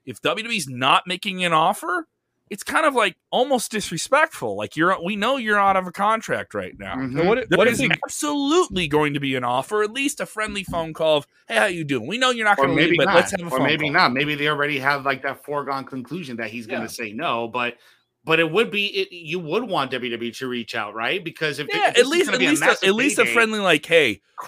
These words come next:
Speaker 1: gonna
Speaker 2: cross
Speaker 1: come over.
Speaker 2: promotion,
Speaker 1: We're gonna,
Speaker 2: absolutely.
Speaker 1: we're gonna walk into the Ferrari dealership and kick the tire, man, and just say hi." You know, like, that, like, that, that's what this is here. And I, and I, and also, it makes complete sense. It makes complete sense if W W E would wanna talk to him. And why wouldn't they?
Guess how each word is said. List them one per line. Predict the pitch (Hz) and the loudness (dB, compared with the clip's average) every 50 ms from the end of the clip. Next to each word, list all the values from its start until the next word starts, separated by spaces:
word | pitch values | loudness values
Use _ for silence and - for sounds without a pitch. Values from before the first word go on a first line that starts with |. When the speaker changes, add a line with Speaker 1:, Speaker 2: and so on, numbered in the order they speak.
| 147 147 | 2 4
Speaker 1:
gonna | 170 | 4
Speaker 2:
cross | 220 214 - | 4 2 -2
Speaker 1:
come | 214 202 | -4 -2
over. | 202 208 208 196 | -2 0 2 2
Speaker 2:
promotion, | 180 208 202 202 190 - 131 120 113 120 | 2 2 2 0 0 -2 -4 -6 -6 -10
Speaker 1:
We're | 123 131 | -12 -14
gonna, | - - - 185 | -10 -4 -4 -2
Speaker 2:
absolutely. | 247 - 147 180 233 226 254 285 285 233 156 127 113 95 92 _ _ _ - | -2 -2 -4 -2 -2 -2 -2 -2 -6 -8 -8 -8 -8 -10 -12 _ _ _ -6
Speaker 1:
we're | 139 170 | -4 -2
gonna | 214 220 214 | 0 0 -2
walk | 185 175 185 196 202 196 - | -2 -2 0 0 0 0 -2
into | 220 196 190 | -6 -10 -10
the | 180 | -12
Ferrari | - - 185 180 175 175 170 170 165 | -10 -8 -4 -2 -2 0 -2 -2 -4
dealership | 165 160 165 165 165 156 - - 175 160 - - | -6 -8 -8 -6 -6 -6 -6 -8 -10 -10 -10 -12
and | 131 - | -14 -10
kick | - 143 - - | -8 -10 -10 -10
the | - | -16
tire, | - - 123 110 95 92 90 95 | -14 -8 -6 -6 -6 -6 -8 -12
man, | 101 104 104 104 107 110 | -12 -12 -12 -12 -12 -12
and | 113 117 117 | -14 -14 -14
just | 123 123 - | -10 -8 -6
say | - 123 113 | -4 -4 -4
hi." | - 107 87 82 82 - _ - | -4 -6 -10 -10 -12 -14 _ -8
You | - 135 | -4 0
know, | 151 160 165 165 | 2 4 4 4
like, | 160 156 151 143 | 4 4 2 2
that, | 175 170 165 - | 0 0 0 0
like, | 190 180 - | -4 -4 -4
that, | 185 190 180 165 | -6 -6 -4 -4
that's | 196 202 - - | -4 -4 -4 -6
what | 214 202 185 | -10 -10 -8
this | - 151 - - | -8 -12 -12 -10
is | 117 101 92 - | -12 -12 -14 -14
here. | - 95 90 87 _ _ _ - - - - | -16 -16 -18 -18 _ _ _ -20 -20 -18 -10
And | - 160 170 | -6 -4 -4
I, | 165 135 | -4 -2
and | 170 170 170 170 | -2 -2 0 0
I, | 156 156 165 160 160 _ - | -2 -2 -4 -4 -6 _ -8
and | 160 165 | -6 -4
also, | 170 185 220 - - 247 233 214 - - | -2 -2 -2 0 2 2 2 0 0 -4
it | 180 180 | -8 -8
makes | 185 208 202 - - | -8 -10 -12 -12 -10
complete | - 226 202 - 233 226 - | -10 -12 -12 -12 -14 -14 -12
sense. | - 254 254 208 - - - _ _ _ - | -12 -12 -12 -12 -16 -20 -20 _ _ _ -8
It | 165 165 | -6 -4
makes | 185 214 226 - - | -4 -4 -4 -6 -6
complete | - 240 214 190 - 233 254 277 254 | -8 -8 -10 -10 -10 -10 -10 -8 -8
sense | - - 240 233 226 208 - - | -6 -4 -4 -4 -4 -6 -8 -6
if | 190 165 - | -6 -6 -2
W | - 180 175 175 170 | -2 -2 0 0 -4
W | 170 170 165 | -4 -4 -4
E | 165 | -6
would | 160 151 | -6 -6
wanna | 151 151 151 147 143 | -6 -6 -8 -8 -8
talk | - - 135 120 - _ - | -10 -10 -10 -10 -10 _ -18
to | 107 87 | -18 -18
him. | 80 _ _ _ _ _ _ _ _ - | -18 _ _ _ _ _ _ _ _ -8
And | 143 156 156 - | -8 -8 -8 -6
why | 143 147 180 214 | -2 0 0 0
wouldn't | 277 302 320 339 349 285 | 0 0 -4 -6 -6 -4
they? | 226 151 107 87 | -2 -2 -2 -4